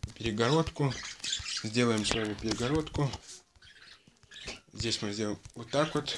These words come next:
Здесь будет у нас стекло, чтобы можно водителю было смотреть назад. Здесь мы ставим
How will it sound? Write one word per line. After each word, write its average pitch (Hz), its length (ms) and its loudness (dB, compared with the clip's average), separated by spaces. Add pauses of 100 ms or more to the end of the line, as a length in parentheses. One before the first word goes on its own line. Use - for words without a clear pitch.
(120)
Здесь 113 280 2
будет 113 220 2
у 110 40 2
нас 104 140 2
стекло, 180 500 4 (400)
чтобы 113 260 0
можно 110 400 4
водителю 110 480 4
было 107 180 4
смотреть 101 440 0 (540)
назад. 156 460 2 (1000)
Здесь 110 280 2
мы 113 80 0
ставим 107 360 4